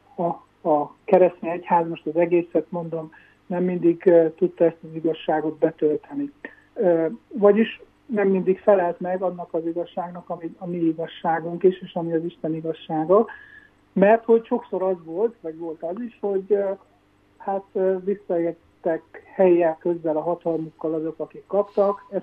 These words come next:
közben, amit kaptak, ez közben egy általános emberi tulajdonság, hogy a hatalom az megszédíti az embert, de hogy, ö, a hatalommal úgy éltek, hogy,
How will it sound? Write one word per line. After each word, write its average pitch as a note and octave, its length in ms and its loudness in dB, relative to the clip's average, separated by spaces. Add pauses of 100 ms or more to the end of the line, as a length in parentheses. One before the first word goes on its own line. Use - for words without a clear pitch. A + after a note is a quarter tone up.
közben, F3 440 -4
amit F3+ 400 -12
kaptak, F3+ 380 -2
ez F3 160 0
közben E3+ 220 0
egy D#3+ 140 -6
általános E3 440 -4
emberi D#3+ 340 -2
tulajdonság, E3 640 -2
hogy F3+ 140 4
a F3 60 0
hatalom E3 480 0 (400)
az E3 140 -12
megszédíti E3 640 0
az D3+ 160 -2
embert, F#3+ 480 2 (480)
de G#3 200 6
hogy, G3 320 4
ö, F#3+ 400 0 (540)
a F#3 60 -16
hatalommal E3 600 -8
úgy E3 200 -10
éltek, F3 360 -10
hogy, D#3+ 240 -12